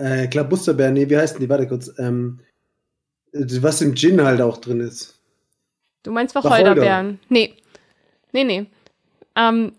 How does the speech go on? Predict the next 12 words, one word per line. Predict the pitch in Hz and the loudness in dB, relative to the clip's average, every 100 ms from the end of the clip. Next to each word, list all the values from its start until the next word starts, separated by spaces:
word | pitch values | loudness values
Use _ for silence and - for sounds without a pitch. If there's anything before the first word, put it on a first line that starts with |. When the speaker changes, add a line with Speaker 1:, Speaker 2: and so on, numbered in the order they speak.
| _ | _
Speaker 2:
also | - 202 208 | -6 -4 -6
es | - - | -8 -14
schmeckte, | - 254 302 330 254 - - | -6 -2 -2 -4 -6 -10 -16
die | 185 - | -10 -4
Aussage | 233 254 240 214 | -4 -2 -6 -4
war, | 226 208 | -2 -2
es | - | -4
schmeckt | 254 254 220 | -6 -6 -6
nach | 208 202 | -6 -4
Walderde | 190 233 277 - 226 226 226 | -2 -2 -4 -4 -2 -2 -4
und | - 196 - | -6 -8 -8
Moos. | 196 196 294 - - | -6 -4 -6 -12 -20